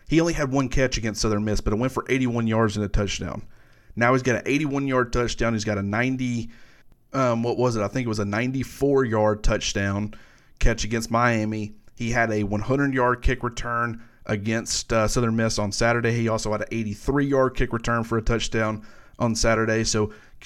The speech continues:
just continues to be a big play option for Alabama. And there's not a whole lot of shiftiness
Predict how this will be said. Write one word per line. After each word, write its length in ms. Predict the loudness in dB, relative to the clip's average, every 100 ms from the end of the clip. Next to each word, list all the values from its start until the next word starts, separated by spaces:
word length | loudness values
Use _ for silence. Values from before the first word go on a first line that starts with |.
| -2
just 200 | -2 0
continues 360 | 0 2 0
to 80 | 0
be 120 | 0
a 60 | 0
big 220 | 2 0
play 200 | 0 2
option 360 | 2 0 -4 -4
for 140 | 0
Alabama. 460 | 2 2 0 -2 -4
And 80 | -4
there's 140 | -2
not 140 | 0
a 60 | 2
whole 160 | 2 2
lot 140 | 2
of 80 | 2
shiftiness 800 | 0 -2 -2 -4 -2 -2 -2